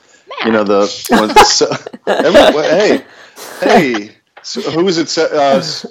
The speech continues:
Speaker 1: uh, Stravinsky, Igor Stravinsky said, right? He said, uh, "Good artists borrow, great artists steal." So it's, it wasn't disparaging comment, even if you ripped it off.
Speaker 3: <laughs>
Speaker 1: Um, so the neurons have, uh,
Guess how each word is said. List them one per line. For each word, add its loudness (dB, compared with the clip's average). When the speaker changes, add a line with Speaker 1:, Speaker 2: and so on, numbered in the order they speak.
Speaker 1:
uh, -4
Stravinsky, -6
Igor 0
Stravinsky -6
said, -6
right? -2
He -20
said, -4
uh, 0
"Good 0
artists 0
borrow, 0
great -4
artists -4
steal." -8
So -4
it's, -10
it -10
wasn't -2
disparaging -2
comment, -12
even -8
if -8
you -4
ripped 2
it -2
off. 2
Speaker 3:
<laughs> -6
Speaker 1:
Um, -2
so 0
the 2
neurons 0
have, -2
uh, -4